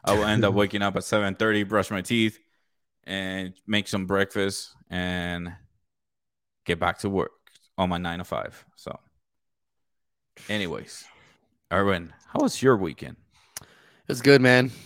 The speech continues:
Speaker 2: Went out to dinner on Friday. Definitely had a good time. I wasn't expecting. That's the first time I actually been there.
Speaker 1: Where did you go?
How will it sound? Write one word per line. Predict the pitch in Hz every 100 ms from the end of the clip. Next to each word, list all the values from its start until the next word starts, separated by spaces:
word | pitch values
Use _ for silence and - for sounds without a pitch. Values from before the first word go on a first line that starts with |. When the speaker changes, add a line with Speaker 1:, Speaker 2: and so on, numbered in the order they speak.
| - 110
Speaker 2:
Went | 101
out | 107
to | 113
dinner | 92 117 117 107
on |
Friday. | 98 110 107 107 107 - _ _ _ - - 90
Definitely | 90 87
had | 87
a | 82
good | 87 -
time. | 92 90
I |
wasn't | 82 85 80
expecting. | - 85 82 87
That's | 82 -
the |
first | - 85 85
time | 82
I | 80
actually | - 78
been | 85 131 127
there. | 113 113 107 _ _ _
Speaker 1:
Where | 107
did | 110 113
you | 120
go? | 143